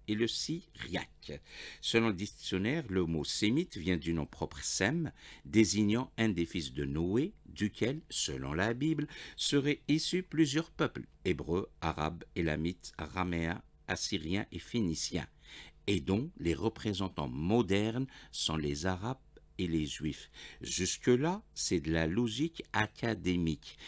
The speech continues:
Mais dès que le terme antisémite est mis en recherche, tout, absolument tous les dictionnaires donnent la même définition.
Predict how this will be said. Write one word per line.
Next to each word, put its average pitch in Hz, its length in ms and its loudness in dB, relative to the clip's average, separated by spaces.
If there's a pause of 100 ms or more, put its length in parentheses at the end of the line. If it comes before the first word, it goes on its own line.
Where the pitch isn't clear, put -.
(220)
Mais 104 180 8
dès 143 300 2
que - 200 2
le 110 200 8
terme 110 480 0
antisémite 117 1000 -2
est 82 100 0
mis 76 160 0
en 78 80 0
recherche, 131 680 -2 (400)
tout, 151 240 0 (140)
absolument 139 760 0
tous 156 160 4
les 110 160 2
dictionnaires 131 600 0
donnent 135 280 2
la 131 100 2
même 139 200 0
définition. 127 680 0